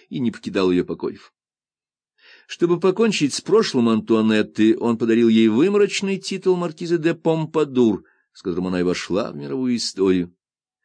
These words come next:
Отец же её получил дворянство, что далось легко,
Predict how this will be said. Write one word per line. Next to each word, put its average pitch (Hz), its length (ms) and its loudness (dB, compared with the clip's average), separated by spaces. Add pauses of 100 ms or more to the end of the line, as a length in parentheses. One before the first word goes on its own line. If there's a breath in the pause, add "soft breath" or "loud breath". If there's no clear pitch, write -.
(340 loud breath)
Отец 127 420 0
же 135 120 4
её 113 140 4
получил 107 400 2
дворянство, 120 680 0
что - 140 -10
далось 87 320 -2
легко, 98 640 -2